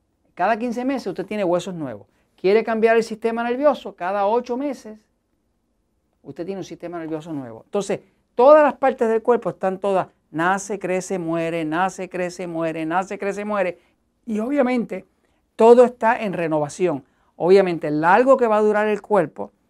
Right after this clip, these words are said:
el largo que le va a durar esa salud dentro de ese cuerpo, va a depender del trato que usted le da al cuerpo. Algo que podemos aprender es que el ser humano como tal, en verdad, debería estar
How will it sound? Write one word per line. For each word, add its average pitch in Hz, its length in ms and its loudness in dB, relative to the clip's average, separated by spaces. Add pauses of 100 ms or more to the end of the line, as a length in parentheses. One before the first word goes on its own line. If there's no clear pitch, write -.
(120)
el 156 200 -4
largo 196 280 2
que 220 80 -2
le 190 80 2
va 170 120 0
a 190 40 2
durar 202 260 2
esa 202 220 -4
salud 196 300 -2
dentro 190 280 -6
de 208 60 -6
ese 208 140 -10
cuerpo, 220 320 -6
va 160 80 -4
a 170 40 -4
depender 208 540 -6 (380)
del 170 200 -14
trato 226 540 0 (400)
que - 80 -6
usted 165 180 -2
le 175 100 0
da 170 100 0
al 165 80 -4
cuerpo. 131 320 -8 (240)
Algo 247 340 4
que 240 100 2
podemos 208 380 2
aprender 208 580 -4 (540)
es 196 320 -4 (140)
que 156 140 -8
el 147 120 -8
ser 208 220 -4
humano 202 400 0
como 165 260 -6
tal, 180 280 -6 (420)
en 175 120 -8
verdad, 190 320 -2
debería 165 340 -4
estar 214 280 -10